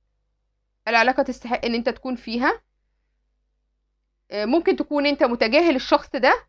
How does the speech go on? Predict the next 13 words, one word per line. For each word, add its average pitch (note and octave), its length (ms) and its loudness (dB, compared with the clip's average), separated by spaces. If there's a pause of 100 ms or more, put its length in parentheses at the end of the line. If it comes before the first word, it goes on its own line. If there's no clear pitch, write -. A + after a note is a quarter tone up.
(180)
ولكن A#3+ 340 -2
هو C#4+ 200 4
ده B3 260 4
اللي A3+ 120 -4
هيكون A#3 260 -4
شريك A3 260 -6
حياتك. A#3+ 480 -2 (920)
ممكن D4 280 0
تحلم C#4 400 2
بيه A#3 180 0
او A3 80 4
تجيلك C4 420 -2
رؤية، C4+ 420 0